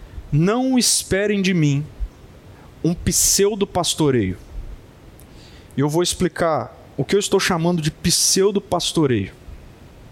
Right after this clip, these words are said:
O pseudo-pastoreio, ou seja, o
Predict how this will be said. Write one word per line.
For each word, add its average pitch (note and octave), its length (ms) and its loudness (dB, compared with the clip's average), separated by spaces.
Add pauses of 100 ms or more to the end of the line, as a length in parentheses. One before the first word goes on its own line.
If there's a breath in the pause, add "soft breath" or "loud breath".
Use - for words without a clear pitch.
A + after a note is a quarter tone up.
(560 loud breath)
O - 60 -6
pseudo-pastoreio, E3+ 1400 2
ou D3 40 0
seja, C#3 380 0
o A#2+ 100 -2